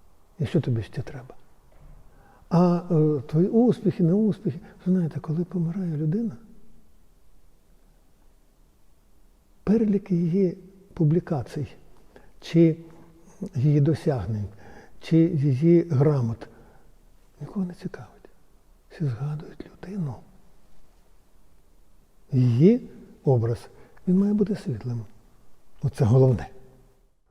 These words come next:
Я можу сказати, що на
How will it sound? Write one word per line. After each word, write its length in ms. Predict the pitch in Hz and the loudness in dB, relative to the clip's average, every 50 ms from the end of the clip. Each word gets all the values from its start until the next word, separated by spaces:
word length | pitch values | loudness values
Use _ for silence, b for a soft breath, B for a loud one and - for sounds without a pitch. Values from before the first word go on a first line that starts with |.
| _ _ - - - - - - 185 147 135 135 127 117 117 | _ _ -20 -20 -20 -12 -4 -2 0 2 2 2 0 0 2
Я 160 | 139 143 151 | 2 4 4
можу 360 | 151 143 143 156 135 117 139 | 4 4 4 4 2 0 -2
сказати, 600 | - - - 143 123 120 165 170 165 151 - - 131 | -4 -2 -2 -2 0 2 0 0 0 -2 -4 -6 -8
що 280 | - - - 139 131 127 127 120 135 131 117 107 - - B B B B B B B B B - | -8 -6 -6 -4 -4 -4 -4 -4 -6 -6 -8 -10 -12 -16 B B B B B B B B B 4
на 440 | 147 139 143 165 175 165 170 170 | 6 8 8 8 8 6 2 0